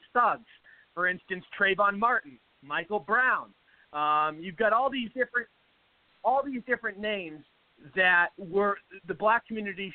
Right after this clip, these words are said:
trying to portray as heroes, but in reality, they were felons and they were troublemakers and they were trying to put our lives and the cops' lives in danger. So there's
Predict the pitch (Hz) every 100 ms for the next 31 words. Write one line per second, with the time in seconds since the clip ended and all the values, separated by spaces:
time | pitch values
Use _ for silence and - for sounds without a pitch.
0 | - 202 190 175 190 175 - 202 185 156
1 | - 226 190 156 147 - - - 202 196
2 | 190 190 214 240 220 175 156 _ - 180
3 | 175 - 226 226 196 165 165 _ _ -
4 | 185 185 196 208 190 185 170 - - 247
5 | 226 175 175 165 170 165 _ _ 185 190
6 | 196 196 226 214 190 208 202 _ - -
7 | 185 220 226 190 175 170 170 - 190 208
8 | 214 196 - 180 - 202 214 - 185 156
9 | 156 147 151 165 185 170 127 - _ -
10 | 247 226 226 240 247